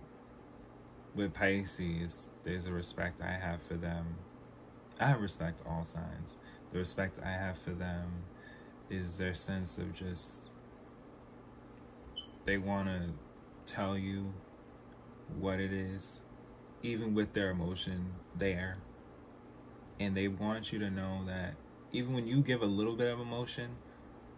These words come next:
that the emotion that they're giving may match. They, they wanna give you the emotion that you don't even have to give,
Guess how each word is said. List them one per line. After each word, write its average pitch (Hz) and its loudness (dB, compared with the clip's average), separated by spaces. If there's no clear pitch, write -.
that 92 4
the 90 4
emotion 113 6
that 87 4
they're 113 8
giving 123 8
may 160 12
match. - 10
They, 170 12
they 165 12
wanna 196 10
give 170 12
you 151 12
the 143 12
emotion 139 12
that 113 6
you 143 12
don't 160 12
even 127 10
have 131 4
to 107 0
give, 131 6